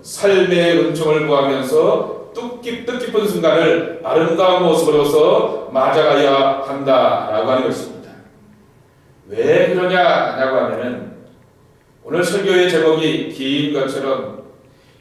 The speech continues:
이십일 절에, 이십이 절의 말씀이 땅에서 우리의 삶이 그런 삶이기 때문이라고 하는 것입니다. 이 땅에서 우리가 살아가는 삶에는 심어야 되는 시간들이 있습니다.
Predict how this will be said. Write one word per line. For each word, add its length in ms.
이십일 880
절에, 560
이십이 440
절의 300
말씀이 760
땅에서 800
우리의 280
삶이 840
그런 320
삶이기 460
때문이라고 580
하는 180
것입니다. 440
이 200
땅에서 420
우리가 380
살아가는 480
삶에는 840
심어야 640
되는 320
시간들이 540
있습니다. 420